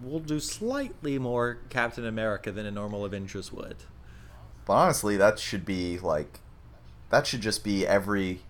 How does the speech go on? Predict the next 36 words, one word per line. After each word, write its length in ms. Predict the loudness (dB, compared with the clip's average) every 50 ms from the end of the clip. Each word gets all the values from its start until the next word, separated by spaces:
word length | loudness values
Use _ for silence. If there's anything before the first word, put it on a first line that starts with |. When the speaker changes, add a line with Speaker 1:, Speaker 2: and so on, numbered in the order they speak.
| -16 -16 -16 -16 -14 -12
Speaker 2:
trilogy 760 | -6 -2 2 2 4 4 4 2 0 -2 -4 -4 -4 -6 -6 -4
kind 240 | -4 -2 -2 -2 -2
of 180 | -4 -4 -2
building 400 | 0 0 0 0 0 -2 -2 0
up. 160 | 0 2 2
Speaker 1:
Every 220 | 2 2 2 0 0
third 320 | 2 4 4 6 6 6 6
Speaker 2:
Like, 200 | 8 8 8 8
Speaker 1:
movie 140 | 6 6
is 80 | 6 6
Speaker 2:
uh, 40 | 4
Speaker 1:
just 240 | 4 2 -2 -4 -6
an 60 | -6
Avengers 500 | -6 -4 -6 -4 -4 -2 -4 -4 -4 -4
movie. 320 | -4 -2 -2 2 4 6
Speaker 2:
Every 180 | 8 8 8 6
third 340 | 8 10 12 12 12 12 10
movie, 260 | 8 8 8 8 12
yeah, 260 | 12 12 12 12 12
'cause 200 | 10 6 6 10
that's 280 | 10 10 10 10 6 2
kind 240 | 4 6 6 6
of 60 | 6 8
what 160 | 8 10 10
Love 180 | 10 10 10
and 120 | 8 4 6
Thunder, 380 | 6 6 6 6 4 4 6 8 8
although 260 | 8 10 10 8 8
I 140 | 8 6 6
guess 160 | 6 4 2
that's 180 | 2 0 -2
four. 480 | -2 -4 -2 0 2 4 4 2 2 0 -6 -16 -16 -16 -16 -12 -8 -6
That's 180 | -4 -4 -2
number 180 | -2 -2 -2 -4
four. 380 | -4 -4 -2 -2 -2 -2 0 4 6
But 220 | 6 6 6 2